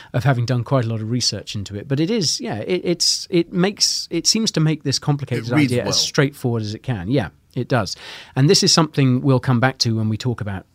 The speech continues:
Speaker 1: when we talk about The Hunt for Satoshi, 'cause the way he writes is really important. So this white paper was titled Bitcoin, a peer-to-peer electronic cash system. And here's the opening line. "A purely peer-to-peer version of electronic cash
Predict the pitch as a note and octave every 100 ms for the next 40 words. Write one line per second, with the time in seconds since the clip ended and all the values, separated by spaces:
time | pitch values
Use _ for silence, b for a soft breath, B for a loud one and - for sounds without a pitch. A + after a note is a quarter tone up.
0 | _ B2 A2 G#2+ A#2+ G#2+ G#2+ F#2+ F2+ F#2+
1 | - F2+ - G#2 F#2 - - G2 G#2+ C3
2 | C#3+ A#2+ B2 A#2+ G2 - F#2+ G2+ G2+ G#2+
3 | G2+ F#2+ F2 G2 - C#2+ _ _ _ _
4 | _ _ _ - - B B B B -
5 | C4 D3 A2 C#3+ A#3 - F#3+ F3 - D3
6 | C#3 D3 D#3+ D#3 B2+ B2 A#2 - - A3
7 | G#3+ B2+ E3 E3+ _ _ _ _ - -
8 | - F#2 B1+ - - A2 - - G3 D3+
9 | - C3 B2 - D#3 C#3 C#3+ C3+ A2 -
10 | - C3 - F#2+ - D2 - A2+ A2+ -
11 | - F#3 D#3+ D3 - D#3+ C#3+ B2 A2 E2+
12 | C#2+ - - - C#3+ D3+ D3 G#3 G#3 E3+
13 | D3+ - G#3+ G#3+ D#3+ C3+ A#2+ G#2+ G#2+ G2+
14 | A#2+ C3 A2+ D3+ C#3+ - C3 A#2+ - G#2
15 | G#2 -